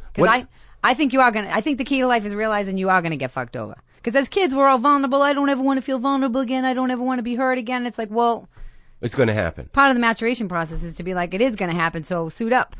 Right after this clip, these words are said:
Speaker 2: Oh, yeah, and don't act like a child.
Speaker 1: No.
Speaker 2: Yeah, the problem is, is, like, I think that some of us, uh, the first time we got really hurt as a kid,
Speaker 1: Mm-hmm.
Speaker 2: that we just shut down completely. So emotionally, we're, we're right there.
Speaker 1: <laughs>
Speaker 2: Wherever
Speaker 1: Right.
Speaker 2: we shut down then. So now you're a grown person with a lot of other experience, and you have this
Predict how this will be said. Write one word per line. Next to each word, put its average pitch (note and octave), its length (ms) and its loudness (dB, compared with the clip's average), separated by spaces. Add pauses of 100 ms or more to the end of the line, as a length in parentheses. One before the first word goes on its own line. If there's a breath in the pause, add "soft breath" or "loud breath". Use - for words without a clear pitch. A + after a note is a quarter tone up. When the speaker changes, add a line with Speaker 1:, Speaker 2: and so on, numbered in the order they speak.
(100)
Speaker 2:
Oh, A2+ 60 -2
yeah, C3 220 2
and A#2 120 2
don't B2+ 200 6
act A#2+ 120 2
like A2 140 4
a A2 60 -6
child. A#2 400 2
Speaker 1:
No. A3+ 400 2
Speaker 2:
Yeah, C#3 120 6
the C3 80 2
problem D3 280 6
is, B2+ 140 2
is, A#2 60 -4
like, A#2+ 200 2
I A#2+ 40 2
think B2 220 0
that A#2 140 -4
some C3 160 2
of A#2 80 -2
us, A2+ 200 0
uh, A2+ 200 0
the A2+ 120 -8
first C3 280 0
time B2+ 120 2
we A#2+ 60 0
got G#2+ 240 -2
really A2 220 0
hurt A#2+ 260 0
as A2 100 -4
a G2+ 60 -4
kid, B2 360 -2 (120)
Speaker 1:
Mm-hmm. C#3 240 -2
Speaker 2:
that A2+ 160 0
we A#2+ 120 0
just A#2+ 200 -2
shut C3+ 220 2
down A#2 220 4
completely. A2 500 -2 (160 loud breath)
So - 160 2
emotionally, C3 720 2 (180 soft breath)
we're, C3+ 160 4
we're C3+ 180 4
right C3+ 300 2
there. G2+ 280 2
Speaker 1:
<laughs> - 40 -20
Speaker 2:
Wherever D3+ 280 4
Speaker 1:
Right. F3+ 60 4
Speaker 2:
we D#3+ 80 6
shut D#3 260 2
down C3+ 260 4
then. A2 260 4 (220 loud breath)
So - 160 0
now D3 140 4
you're E3+ 180 2
a C3+ 60 -4
grown C#3 260 4
person C3 420 -2
with G#2+ 120 0
a G#2+ 40 2
lot B2 300 0
of B2 100 0
other A#2+ 300 -2
experience, A2+ 600 -4
and A#2 160 -2
you A2+ 80 -2
have B2 240 -6
this A#2 200 -6